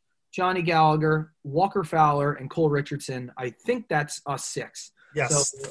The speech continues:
Speaker 2: that's what I have down here on the
Speaker 1: it's
Speaker 2: paper, yeah.
Speaker 1: Joel and myself as A two V M X and, um, the other four G N C C guys.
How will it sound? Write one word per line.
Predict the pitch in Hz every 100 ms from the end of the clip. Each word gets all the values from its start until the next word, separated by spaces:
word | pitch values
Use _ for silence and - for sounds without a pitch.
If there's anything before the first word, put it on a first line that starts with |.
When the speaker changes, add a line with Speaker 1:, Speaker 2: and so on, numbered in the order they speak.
| -
Speaker 2:
that's | 160 135
what | 175
I | 165 151
have | 151 143 123
down | 139 139
here | 127 131 131
on | 131
the |
Speaker 1:
it's | 131
Speaker 2:
paper, | 123 180 127
yeah. | 135 131
Speaker 1:
Joel | 202 214 233 262 -
and | 196
myself | 190 185 - 208 -
as | 160
A | - 202
two | 202
V | 175
M | 185 175
X | 202 208 - -
and, | 160 156 156 156
um, | 147 143 143 143 139 135 _ _ _ _ _ _ _ _ -
the | 170
other | 165
four | 160 175 160
G | 156
N | 160
C | 160
C | 151 - 160
guys. | 165 175 220 214